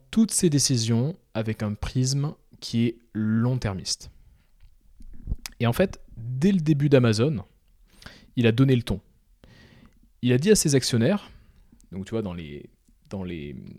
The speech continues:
les lettres annuelles, il y a des lettres annuelles aux actionnaires. Chaque année, il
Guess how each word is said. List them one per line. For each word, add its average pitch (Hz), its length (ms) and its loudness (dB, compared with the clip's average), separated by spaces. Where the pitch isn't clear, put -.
les 95 120 -8
lettres 110 380 -2
annuelles, 123 460 0
il - 40 -12
y 95 40 -6
a - 20 -6
des 92 100 -6
lettres 113 300 0
annuelles 113 340 2
aux 98 140 -4
actionnaires. 117 480 -6
Chaque - 260 -6
année, 104 240 -4
il 92 160 -12